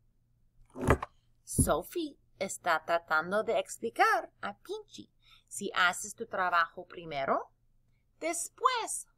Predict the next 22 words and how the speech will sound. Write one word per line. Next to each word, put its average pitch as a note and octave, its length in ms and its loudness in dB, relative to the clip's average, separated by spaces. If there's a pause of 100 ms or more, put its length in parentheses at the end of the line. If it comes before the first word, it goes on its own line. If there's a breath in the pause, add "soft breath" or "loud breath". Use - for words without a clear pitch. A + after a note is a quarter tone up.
(180)
podía A3 420 2
hacer F3+ 720 -2
algo C#3 360 0
divertido. - 540 -16 (2000 soft breath)
La B3 140 6
señora D4 380 8 (140)
Búho A3+ 480 6 (360)
se G#3+ 260 2
mostró A#3 680 6
de A3+ 140 4
acuerdo F#3 840 6
con G#3 240 0
Sophie. - 840 -6 (1300)
Le F#3+ 260 2
dijo F3 440 0
a F3 140 0
Pinchy G#3 560 -4 (400)
que E3+ 200 0
le D#3+ 180 0
daría D#3 600 0 (300)
otra A#4+ 480 10 (220)
oportunidad E4+ 920 4